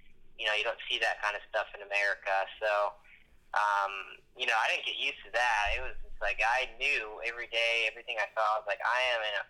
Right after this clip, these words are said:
foreign country, in a foreign place. Like, this is not what I'm used to." So it was, it was comforting to be back in America. One thing, though, that was funny was out there, I was, you know, I, I'm, I'm all for the different cultures and embracing other cultures.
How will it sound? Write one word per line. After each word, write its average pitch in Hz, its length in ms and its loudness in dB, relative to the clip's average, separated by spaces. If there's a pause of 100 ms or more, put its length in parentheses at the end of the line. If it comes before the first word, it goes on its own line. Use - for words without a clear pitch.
foreign 117 640 0
country, 117 420 -2
in 107 80 -6
a - 160 -10
foreign 110 320 -4 (140)
place. 110 340 -4 (140)
Like, - 180 -4
this - 220 -20
is - 80 -20 (160)
not - 260 2
what - 140 -4
I'm - 160 -6
used - 240 -16 (100)
to." - 140 -14 (580)
So 120 140 4
it 160 100 2
was, 143 140 -2 (100)
it 196 80 -2
was 208 140 0 (100)
comforting 156 480 2
to 123 80 -8
be 117 160 -2
back 113 300 2
in 113 80 -6
America. 110 420 0
One 160 240 0 (140)
thing, 180 180 -2
though, 156 160 4
that 135 160 2
was 135 140 -4 (100)
funny 143 320 2
was 117 160 -8
out 123 240 2
there, 123 300 4 (340)
I 160 180 4
was, 226 140 2 (140)
you 160 40 -4
know, 139 120 4
I, 165 120 4 (300)
I'm, 214 60 -4 (100)
I'm 160 220 2
all 196 240 2
for 185 180 0
the - 80 -10
different - 300 -10
cultures - 480 0
and 113 100 -12
embracing 113 460 -10
other 104 260 -2
cultures. 135 480 0